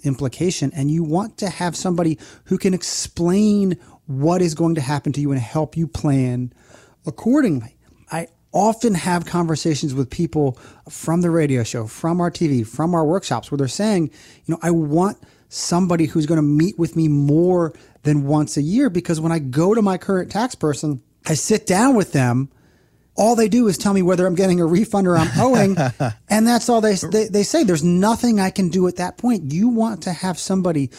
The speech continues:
Speaker 1: who's meeting with you two, three times a year to talk about the taxes,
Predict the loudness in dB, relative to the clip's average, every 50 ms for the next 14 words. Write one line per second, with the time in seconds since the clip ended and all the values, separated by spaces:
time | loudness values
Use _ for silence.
0 | -20 -20 _ -4 -4 -2 -2 0 0 0 0 0 0 0 2 2 2 0 0 0
1 | 0 0 0 0 -2 -6 -12 -20 -20 -20 -20 _ _ _ -12 -8 -2 0 2 4
2 | 4 4 2 0 -4 -8 -8 -4 0 0 0 0 -2 -4 -6 -4 -2 -2 -2 -2
3 | -2 -2 0 0 0 -2 -2 -6 -12 -16 -8 -4 -2 0 0 0 0 -4 -4 -4
4 | -2 -4 -4 -4 -4 -4 -6 -6 -6 -8 -12 -8 -4 -2 -2 -4 -4 -4 -4 -4
5 | -4 -4 -6